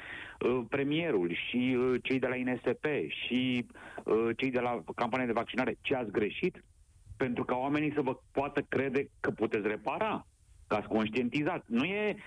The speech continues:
nu e lipsit de, de, de importanță, așa cum a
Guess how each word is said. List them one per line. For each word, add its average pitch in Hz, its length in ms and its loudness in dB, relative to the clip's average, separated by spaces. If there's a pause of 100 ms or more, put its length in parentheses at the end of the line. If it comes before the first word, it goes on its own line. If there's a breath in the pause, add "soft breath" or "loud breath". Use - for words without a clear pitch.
(120)
nu 135 120 4
e 190 100 2
lipsit 214 480 -2
de, 143 380 0
de, 131 200 2
de 123 140 0
importanță, 123 640 0
așa 113 180 -2
cum 110 160 0
a 107 180 0